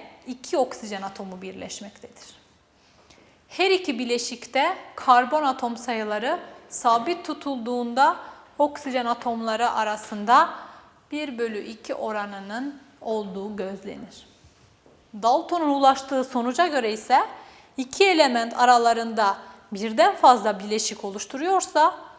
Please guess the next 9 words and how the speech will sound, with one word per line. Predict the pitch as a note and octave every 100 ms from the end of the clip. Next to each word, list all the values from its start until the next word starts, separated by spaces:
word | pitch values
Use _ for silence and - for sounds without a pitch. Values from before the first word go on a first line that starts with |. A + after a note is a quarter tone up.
| - _
bunlardan | C4+ D#4 E4 D4 C#4 B3+ A#3+ A#3
birinin | D4 C#4+ B3+
sabit | B3 - B3 A#3+ D4 D#4+
miktarıyla | B3 A#3+ - A3+ G#3+ G#3+ G3+
birleşen | A3 C4 B3 - G#3+ A#3 - -
ikincisinin | B3 - C#4+ C#4 B3+ B3+ C4+ B3 G#3+
değişen | G3+ G#3+ A#3+ D#4+ D#4+
miktarları | A#3+ - - G#3+ G3+ G3+ G3
arasında | - C#4 C#4 A#3+ A3+ B3